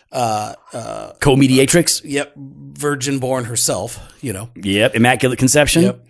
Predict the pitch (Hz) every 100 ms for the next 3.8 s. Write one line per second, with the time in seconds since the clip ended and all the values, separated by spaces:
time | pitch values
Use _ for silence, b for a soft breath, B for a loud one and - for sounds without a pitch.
0 | _ - 196 196 151 - B B - 156
1 | 151 156 170 220 220 190 180 180 147 -
2 | - - _ _ 240 - 247 254 208 185
3 | 170 160 135 120 113 147 139 -